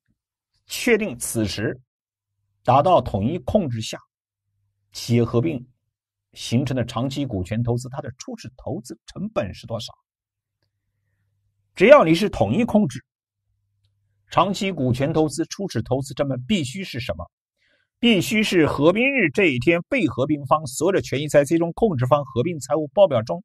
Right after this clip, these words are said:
账面价值的份额。题目会直接告诉我们这个账面价值乘以持股比例，就是你的初始投资成本。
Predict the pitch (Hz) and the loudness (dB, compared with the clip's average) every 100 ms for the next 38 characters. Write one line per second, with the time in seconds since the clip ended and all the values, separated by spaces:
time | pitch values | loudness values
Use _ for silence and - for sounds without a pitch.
0 | _ _ _ _ _ _ _ _ _ - | _ _ _ _ _ _ _ _ _ 2
1 | 214 170 139 196 196 127 123 147 117 - | 2 2 -4 -4 -4 -6 -6 -6 -6 -12
2 | - _ - - 151 90 - _ _ _ | -18 _ -8 -4 -4 -6 -14 _ _ _
3 | _ _ _ _ _ _ _ _ _ _ | _ _ _ _ _ _ _ _ _ _
4 | _ _ _ _ _ _ _ _ _ _ | _ _ _ _ _ _ _ _ _ _
5 | _ - 110 120 120 110 113 117 120 165 | _ -4 0 2 2 -2 -2 -4 0 0
6 | 123 104 82 82 92 110 - _ _ _ | 0 -4 -14 -16 -16 -16 -18 _ _ _
7 | _ - 113 107 123 - - - - _ | _ 0 2 2 -2 -4 -12 -20 -20 _
8 | _ _ _ _ _ _ _ - 196 196 | _ _ _ _ _ _ _ 2 4 4
9 | - 165 165 160 120 156 - _ _ _ | 2 4 4 4 2 0 -4 _ _ _
10 | _ _ _ _ _ _ _ _ _ _ | _ _ _ _ _ _ _ _ _ _
11 | _ _ - 202 151 127 107 123 - 127 | _ _ 6 6 8 4 2 0 -2 -6
12 | 98 92 98 - 90 95 | -6 -8 -10 -12 -18 -20